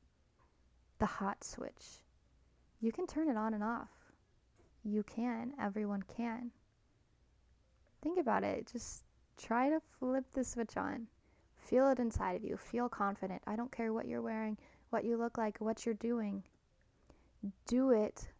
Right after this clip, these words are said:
with confidence. Feel hot. Feel sexy, and you will be.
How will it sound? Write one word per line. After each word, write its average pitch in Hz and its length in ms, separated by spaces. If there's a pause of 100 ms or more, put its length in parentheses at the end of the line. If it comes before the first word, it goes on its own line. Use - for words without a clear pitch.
(160)
with 208 240
confidence. 226 1120 (800)
Feel 269 460
hot. - 680 (840)
Feel 247 320
sexy, 190 720
and 196 320
you 190 440 (180)
will 226 580 (180)
be. 233 440